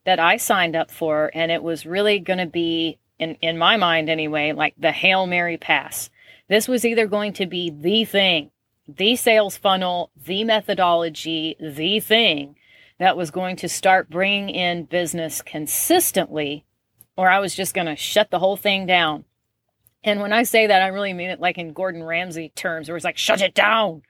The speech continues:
you know, and he's, like, throwing pots and pans and having a cuss fit. That's where I was at.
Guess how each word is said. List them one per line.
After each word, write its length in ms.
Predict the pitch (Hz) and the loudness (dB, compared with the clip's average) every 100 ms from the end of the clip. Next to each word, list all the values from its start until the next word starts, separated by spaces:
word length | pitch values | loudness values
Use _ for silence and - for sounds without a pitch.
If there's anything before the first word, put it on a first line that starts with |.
| _ - _ - | _ -20 _ -10
you 100 | 196 | -4
know, 200 | 196 196 | -2 -2
and 120 | 190 | -6
he's, 140 | 170 | -2
like, 180 | 185 - - | -2 -2 0
throwing 320 | 208 208 180 | 2 2 0
pots 360 | - 196 190 185 | 0 2 2 -4
and 100 | 160 | -2
pans 420 | 190 185 190 165 | 0 0 -4 -6
and 140 | 175 | -6
having 260 | 180 180 170 | -4 -4 -8
a 60 | |
cuss 340 | - - 185 - | -6 -2 -2 0
fit. 300 | 196 190 - _ - - - | 2 0 0 _ -20 -18 2
That's 300 | 240 285 269 | 2 2 0
where 280 | 277 247 | -2 2
I 100 | 226 | 2
was 180 | 190 170 | 2 0
at. 240 | 175 151 | 0 0